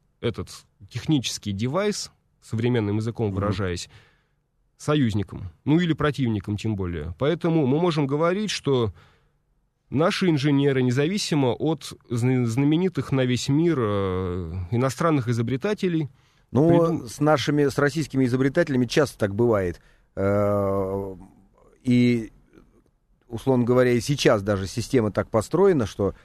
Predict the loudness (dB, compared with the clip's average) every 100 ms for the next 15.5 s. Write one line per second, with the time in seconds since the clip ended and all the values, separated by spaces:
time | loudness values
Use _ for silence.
0 | _ _ 0 2 4 4 4 2 2 0
1 | 0 0 0 0 0 -2 -4 -6 -8 -12
2 | -16 -8 -4 0 2 0 0 2 2 4
3 | 2 2 0 -2 -4 -10 -6 -2 -2 -2
4 | 0 0 2 0 -2 -4 0 2 2 2
5 | 2 2 2 2 -2 -2 -2 0 2 2
6 | 0 2 2 2 0 2 2 2 2 0
7 | 2 2 2 -2 -4 -2 -2 0 0 2
8 | 0 -2 -6 -4 -4 -2 0 0 0 -2
9 | -2 0 -2 0 -2 -2 -2 2 4 4
10 | 4 2 2 0 2 2 2 2 2 2
11 | 0 0 2 2 2 0 0 2 2 0
12 | 0 2 2 0 -2 -4 -4 -4 -4 -6
13 | -8 -10 -12 -14 _ _ _ -2 -2 2
14 | 2 4 2 2 2 0 0 0 0 -2
15 | -2 0 2 2